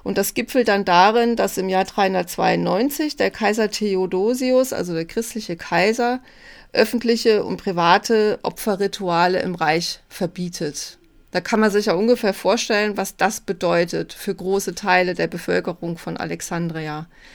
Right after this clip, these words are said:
Es geht dann so weiter, dass der herrschende Bischof, der hieß Theophilus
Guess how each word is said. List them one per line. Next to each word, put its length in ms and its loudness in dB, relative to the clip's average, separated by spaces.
Es 180 -6
geht 160 4
dann 140 8
so 200 2
weiter, 380 8
dass 220 -2
der 120 2
herrschende 420 0
Bischof, 920 0
der 200 4
hieß 380 -2
Theophilus 1000 -2